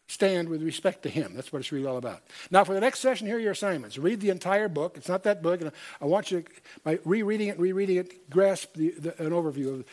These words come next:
It's really a symphony. It's very, uh, interwoven. Examine chapters two and three, 'cause that's gonna be the primary, uh,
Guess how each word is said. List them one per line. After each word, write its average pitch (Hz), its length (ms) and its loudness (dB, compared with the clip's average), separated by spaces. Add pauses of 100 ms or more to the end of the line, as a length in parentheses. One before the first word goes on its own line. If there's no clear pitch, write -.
(120)
It's 139 160 -4
really 196 180 4
a 175 80 0
symphony. 135 500 -4 (120)
It's - 100 -20
very, 147 260 -4 (1200)
uh, 139 120 -4 (140)
interwoven. 147 500 -2 (960)
Examine 185 680 2
chapters 180 340 0
two 180 220 0
and 185 100 -4
three, 165 260 2
'cause 139 160 -4
that's 156 200 0
gonna 170 160 -2
be 160 160 2
the 147 160 -4
primary, 160 680 -2 (540)
uh, 147 200 -2